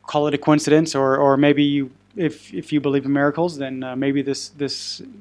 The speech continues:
you know, is enough for sainthood for you. But uh, there was a drought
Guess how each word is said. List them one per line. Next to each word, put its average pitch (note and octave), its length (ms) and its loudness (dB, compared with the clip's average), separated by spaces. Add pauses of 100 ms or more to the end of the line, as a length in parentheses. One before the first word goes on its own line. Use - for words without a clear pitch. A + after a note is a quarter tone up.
(160)
you D3+ 120 -4
know, C3 140 -4
is C3+ 100 -4
enough C#3+ 240 0
for D3+ 100 -6
sainthood C#3 400 -2
for C#3+ 120 -8
you. C#3+ 200 -2
But D3+ 220 -6 (580)
uh, F#3 60 -2 (100)
there F3 120 6
was D#3 140 6
a D3+ 80 8
drought F#3 480 4